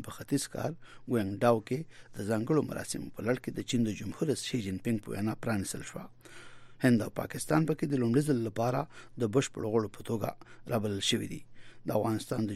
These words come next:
جمهور رئیس اشرف غني او د روسیې د جمهور رئیس ولادیمیر پوتین په شمول د غړو هیوادونو مشران په دغه عالي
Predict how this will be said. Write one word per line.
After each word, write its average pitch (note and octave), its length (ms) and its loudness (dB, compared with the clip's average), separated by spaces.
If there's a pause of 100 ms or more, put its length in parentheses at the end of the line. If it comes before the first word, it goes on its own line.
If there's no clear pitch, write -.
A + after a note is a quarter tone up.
جمهور A2 320 -2
رئیس C#3+ 120 2 (120)
اشرف - 220 -4 (100)
غني A#2+ 280 4
او E3 140 2
د - 100 2
روسیې A#2 280 0
د G#2+ 40 0 (100)
جمهور G#2+ 320 2
رئیس A#2+ 140 0
ولادیمیر A2 500 2 (360)
پوتین D3 340 4
په G#2+ 140 -2
شمول B2+ 240 6 (360)
د - 100 4
غړو C3+ 240 10
هیوادونو G#2 440 2
مشران G#2+ 380 2
په - 100 -6
دغه F#2+ 160 -2
عالي G#2 160 0